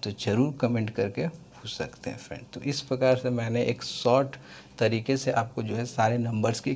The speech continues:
Q निकालने स-, बताएं। आशा है, I hope आपको समझ में आया होगा और अच्छा लगेगा तो वीडियो को लाइक करिएगा, सब्सक्राइब करके रखिएगा ताकि इसी तरह का वीडियो आपको time to time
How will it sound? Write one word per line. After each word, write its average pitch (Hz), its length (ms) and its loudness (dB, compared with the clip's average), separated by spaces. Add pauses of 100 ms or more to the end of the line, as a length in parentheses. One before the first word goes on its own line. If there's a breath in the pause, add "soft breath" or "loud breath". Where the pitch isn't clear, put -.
(100)
Q 120 200 2
निकालने 110 480 -2
स-, - 160 -12 (400)
बताएं। 110 320 0
आशा 117 500 -2
है, 117 220 -4 (140)
I 104 240 0
hope 123 280 -2 (480 loud breath)
आपको 104 260 0
समझ 110 360 0
में 127 160 0
आया 120 120 2
होगा 117 220 0
और 117 60 2
अच्छा - 280 -4
लगेगा 120 240 4
तो 117 180 -4
वीडियो 107 260 -2
को - 80 -2
लाइक 110 400 -2
करिएगा, 131 320 2
सब्सक्राइब 120 580 0
करके 123 280 6
रखिएगा 127 360 2
ताकि 127 300 2
इसी 127 200 -2
तरह 127 220 -4
का 117 80 2
वीडियो 110 340 0
आपको 123 400 2 (140)
time 104 260 -2
to 104 120 -4
time 143 200 -2